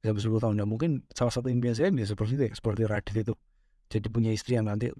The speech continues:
beda usianya tuh cukup jauh. Itu salah satu, eh, wishlist saya yang mungkin insya Allah bisa tercapai dari tahun ini. <laughs> Oke, segitu saja untuk episode kali ini. Mohon maaf, eh, terima kasih para pendengar sudah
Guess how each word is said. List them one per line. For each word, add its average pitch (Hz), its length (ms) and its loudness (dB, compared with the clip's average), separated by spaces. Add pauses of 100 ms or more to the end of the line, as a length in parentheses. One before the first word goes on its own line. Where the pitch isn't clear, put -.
beda 110 320 0
usianya 110 400 0
tuh 139 320 0
cukup 117 320 -2 (160)
jauh. 104 200 -2 (360)
Itu 127 400 2 (160)
salah 117 240 2
satu, 110 400 -2 (240)
eh, - 560 -20
wishlist 120 480 -2
saya 104 320 -2
yang - 60 -12 (580)
mungkin 113 320 -2
insya 123 240 -2
Allah 127 160 2
bisa 113 240 -2
tercapai 104 400 -2
dari 101 160 0
tahun 85 240 -2
ini. 151 100 -4 (600)
<laughs> - 580 -12
Oke, 156 160 2
segitu 113 240 0
saja 120 400 2
untuk 113 320 2
episode 110 320 0
kali 107 300 0
ini. 156 80 0 (640)
Mohon 110 160 2 (120)
maaf, 107 140 0 (100)
eh, 113 380 2
terima 131 180 0
kasih 165 160 -4
para 123 160 2
pendengar 110 360 0
sudah 107 480 0